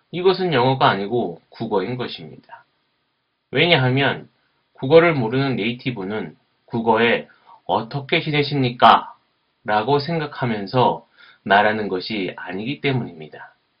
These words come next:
그러면 왜 이런 황당한 상황이 일반화되었습니까?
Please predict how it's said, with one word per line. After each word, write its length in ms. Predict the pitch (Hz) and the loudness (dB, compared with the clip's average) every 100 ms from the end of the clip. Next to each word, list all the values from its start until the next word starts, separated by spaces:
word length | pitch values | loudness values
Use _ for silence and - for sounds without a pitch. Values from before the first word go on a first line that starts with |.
| _ _ _ _ _ _ _ _ _ - | _ _ _ _ _ _ _ _ _ -2
그러면 680 | 170 165 156 147 143 - - _ _ _ - | 4 6 6 6 4 -2 -10 _ _ _ -6
왜 300 | 110 160 156 | 4 6 6
이런 260 | 127 139 | 2 2
황당한 560 | 131 - 175 170 156 147 | 0 -2 -2 0 2 0
상황이 540 | 139 117 117 120 98 | 2 2 2 0 -4
일반화되었습니까? 1500 | - 113 120 127 123 117 123 117 98 95 101 107 117 117 - | -6 -4 4 4 4 2 0 2 -2 -4 -8 -10 2 2 2